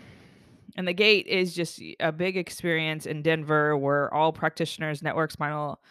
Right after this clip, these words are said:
practitioners, are working on people and Donnie Epstein. And then there is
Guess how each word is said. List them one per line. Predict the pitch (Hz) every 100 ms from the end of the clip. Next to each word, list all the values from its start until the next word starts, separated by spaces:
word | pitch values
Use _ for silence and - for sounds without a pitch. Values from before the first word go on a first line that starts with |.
| - _
practitioners, | - 160 151 - 156 151 143
are | - 139
working | 143 143 151
on | 139 143 - _ -
people | 151 - 139 139 -
and | 143 143
Donnie | 143 151 -
Epstein. | 143 - - 143 143
And | 139 139
then | 143 151 _ - - _
there | 147 151 135
is | 143 143 139 139 - -